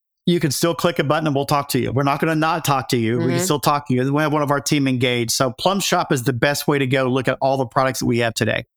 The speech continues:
Speaker 2: Fantastic. Well, great. Is there anything that, uh, we haven't covered that I haven't mentioned that you want to, uh, talk about before we sign off here?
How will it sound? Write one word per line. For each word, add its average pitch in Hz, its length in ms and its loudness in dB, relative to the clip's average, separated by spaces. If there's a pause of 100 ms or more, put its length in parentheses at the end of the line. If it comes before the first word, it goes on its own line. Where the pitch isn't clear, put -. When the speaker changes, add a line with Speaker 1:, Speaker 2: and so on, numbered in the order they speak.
(120)
Speaker 2:
Fantastic. 143 720 -4 (580)
Well, 214 160 2
great. 185 340 2
Is 208 140 0
there 240 140 2
anything 254 560 -2
that, 226 280 -2
uh, 202 360 2
we 208 120 -2
haven't 208 320 -4
covered 208 440 -2
that 185 80 0
I 185 140 2
haven't 190 260 -2
mentioned 185 420 -2
that 180 100 0
you 170 120 -2
want 175 180 0
to, 170 160 0
uh, 165 120 2
talk 170 260 -2
about 185 260 0
before 170 280 -4
we 160 100 -2
sign 165 260 0
off 165 200 0
here? 202 280 -4